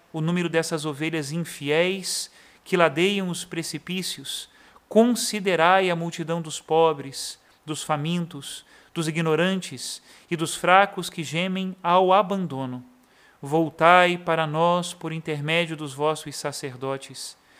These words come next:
Revivei neles, atuai por eles, e passai de novo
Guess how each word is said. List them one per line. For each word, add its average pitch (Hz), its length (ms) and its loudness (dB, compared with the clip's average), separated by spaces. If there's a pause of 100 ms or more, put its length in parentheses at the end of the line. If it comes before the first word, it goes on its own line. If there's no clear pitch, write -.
(220)
Revivei 165 500 2
neles, 165 720 -2 (380)
atuai 175 680 6
por 156 240 -8
eles, 135 640 -8 (360)
e 165 80 -4
passai 175 460 4
de 196 140 -4
novo 180 480 -2